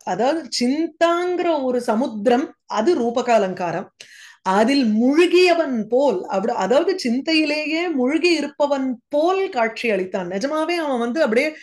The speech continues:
இப்ப, அ, முழுகல்ல, அ, மூழ்கி இருந்தார்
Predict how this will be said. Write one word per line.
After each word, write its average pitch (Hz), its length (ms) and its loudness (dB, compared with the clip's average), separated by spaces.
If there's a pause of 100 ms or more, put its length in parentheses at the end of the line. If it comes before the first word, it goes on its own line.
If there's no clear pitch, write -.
(240)
இப்ப, 240 600 0 (100)
அ, 240 120 2
முழுகல்ல, 247 720 2 (520)
அ, 359 60 -4
மூழ்கி 285 360 -2
இருந்தார் 226 600 0